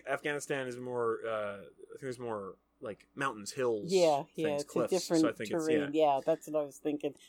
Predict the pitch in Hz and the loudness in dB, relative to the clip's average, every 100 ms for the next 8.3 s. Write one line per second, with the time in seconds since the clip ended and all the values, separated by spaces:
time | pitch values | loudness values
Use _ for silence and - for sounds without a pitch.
0 | - 156 139 - - 139 131 - - - | 2 4 6 2 -2 -2 -2 -6 -12 -16
1 | 131 _ 123 - 120 - 127 170 131 - | -18 _ -20 -18 -20 -14 2 6 6 6
2 | 160 151 147 - 135 - 127 113 117 127 | 4 4 0 -2 -4 -2 0 0 0 -2
3 | 123 123 123 127 120 110 - 202 147 131 | -2 2 4 4 2 -2 -2 -4 -2 -4
4 | 113 110 120 190 151 107 113 110 117 - | -2 -2 -2 0 0 0 -2 0 -2 2
5 | 113 110 107 - 127 - 135 120 117 117 | 2 2 -2 -8 -16 -4 -2 -2 -4 -6
6 | 120 113 127 117 113 143 - 110 98 113 | -4 -4 0 2 4 2 2 -4 -4 -4
7 | 101 101 104 101 95 131 113 92 92 76 | -4 0 -2 -2 -2 -2 -2 -4 -10 -14
8 | _ - | _ -16